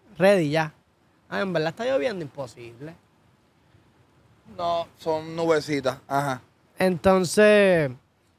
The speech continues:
Speaker 1: cabrón,
Speaker 2: Te
Speaker 1: ah, duri-
Speaker 2: sorprendió
Speaker 1: Claro, y yo la
Speaker 2: lo de
Speaker 1: escu-
Speaker 2: escupir la boca
Speaker 1: Claro,
Speaker 2: y
Speaker 1: y cuando la escuché, le, yo dije, "Diablo, cabrón, te fuiste a fuego." <laughs> Pero en verdad, como que bien, ¿me entiendes? Como que fue como que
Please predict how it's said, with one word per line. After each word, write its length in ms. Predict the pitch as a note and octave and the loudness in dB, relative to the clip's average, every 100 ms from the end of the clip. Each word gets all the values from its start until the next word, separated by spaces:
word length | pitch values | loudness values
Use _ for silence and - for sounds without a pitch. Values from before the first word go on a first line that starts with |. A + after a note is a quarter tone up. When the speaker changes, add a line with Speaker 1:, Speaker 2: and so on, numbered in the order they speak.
| _ - | _ -2
Speaker 1:
cabrón, 520 | D3 D3+ F#3 A#3 G#3 | 2 4 4 2 -4
Speaker 2:
Te 60 | - | -2
Speaker 1:
ah, 160 | E3 A#3 | 2 4
duri- 40 | G#3+ | 4
Speaker 2:
sorprendió 680 | A3+ E3 D3+ D3 F3+ F#3+ F#3+ - | 4 2 0 0 2 2 -2 0
Speaker 1:
Claro, 260 | F#3 A3+ | 4 6
y 80 | A#3+ | 6
yo 60 | G#3+ | 6
la 80 | G#3+ | 4
Speaker 2:
lo 120 | E3 | 4
de 100 | - | 2
Speaker 1:
escu- 20 | |
Speaker 2:
escupir 360 | D#3+ E3+ E3 E3+ | 0 -4 -4 0
la 140 | E3+ | 2
boca 360 | E3+ E3+ E3 E3 | 4 2 2 4
Speaker 1:
Claro, 260 | G3 A3+ | 6 6
Speaker 2:
y 20 | A#3+ | 6
Speaker 1:
y 20 | |
cuando 220 | A3+ G#3+ | 0 2
la 80 | G3+ | 0
escuché, 520 | G#3 F#3+ A#3+ B3+ F#3+ _ - | 0 2 4 4 2 _ -6
le, 180 | F#3+ F#3+ | -2 0
yo 100 | G3+ | 0
dije, 300 | F#3 D3+ - _ | 0 -4 -8 _
"Diablo, 220 | C3 E3+ | -2 0
cabrón, 300 | D#3+ C#3+ F3 | 0 0 0
te 100 | D#3 | -2
fuiste 220 | C3 - | -4 -4
a 60 | C3 | -4
fuego." 480 | C#3 E3 G#3 F3+ F3+ _ - - | 2 2 4 0 -6 _ -16 -4
<laughs> 640 | - - A3+ - - E3+ - - - - - - - - | 2 4 4 2 2 0 -2 -10 -10 -10 -12 -14 -10 4
Pero 260 | A#3 A#3+ A#3+ | 6 8 6
en 80 | |
verdad, 400 | A3+ G#3+ A3+ C4 C#4 | 4 6 8 6 4
como 240 | C4 A#3+ | 0 0
que 140 | G#3+ | 2
bien, 440 | F#3 G#3 A3+ D#3+ D#3 | 4 4 2 -2 -6
¿me 100 | F3 | -6
entiendes? 420 | F3 G#3+ A3+ A3 | 0 2 2 2
Como 280 | G3 F#3 F3 | 2 0 0
que 480 | F3 E3+ D#3 C#3 - | 2 2 2 0 -2
fue 160 | F3+ F3+ | -2 0
como 220 | G#3+ A3 | 0 0
que 360 | G#3 F3 D3 | 0 0 -4